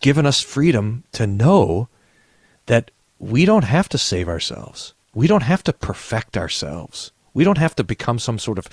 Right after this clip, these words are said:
great being that will be acceptable on the judgment day. He's taken care of that. So he's given us this great freedom,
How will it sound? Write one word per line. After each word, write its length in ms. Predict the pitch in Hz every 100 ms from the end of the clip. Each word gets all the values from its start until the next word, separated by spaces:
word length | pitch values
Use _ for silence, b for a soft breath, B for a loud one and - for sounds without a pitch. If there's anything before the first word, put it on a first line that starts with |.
| b b b b b _ 85
great 500 | - 90 110 95 87
being 460 | 104 110 107 87 85
that 180 | 90 95
will 100 | 98
be 120 | 95
acceptable 460 | 85 - 120 101 87
on 60 |
the 80 | 85
judgment 360 | 80 113 110 87
day. 120 | 92
He's 220 | 160 170
taken 280 | 160 160 101
care 220 | - 143
of 80 | 104
that. 360 | 135 139 - - b b b b b b b
So 400 | - 123 110 104
he's 320 | - 156 156
given 280 | - 160 151
us 160 | 123 -
this 180 | 127
great 280 | - 117 120
freedom, 500 | - 160 202 147 156